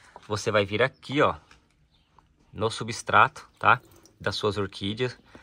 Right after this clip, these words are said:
e vai fazer a aplicação. No caso da sua orquídea que você está querendo fazer o tratamento,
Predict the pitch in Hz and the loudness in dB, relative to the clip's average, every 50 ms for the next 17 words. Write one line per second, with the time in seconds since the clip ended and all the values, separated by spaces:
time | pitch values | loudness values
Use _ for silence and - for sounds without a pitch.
0 | - _ _ 107 104 104 104 - 117 98 107 104 104 107 - - 113 - 127 131 | -20 _ _ 0 2 2 2 2 0 0 4 6 6 6 6 2 -2 -2 0 0
1 | - - - 92 98 101 98 - 107 107 98 98 110 107 110 - - 127 123 117 | 0 -2 -4 -4 -4 -4 0 4 4 4 4 4 2 2 2 2 0 -2 -2 -2
2 | - - 117 113 127 - - 127 110 113 - - 120 117 110 - - 123 120 - | -4 -6 -6 -6 -6 -6 -4 -4 -4 -4 -4 -4 -4 -4 -4 4 4 4 4 4
3 | 120 113 113 110 - 120 113 110 110 120 107 - 120 127 - 143 123 110 117 143 | 2 0 0 0 -2 -2 -2 -2 -4 -4 2 2 2 4 4 4 2 2 0 -2
4 | 151 - - | -2 -6 -14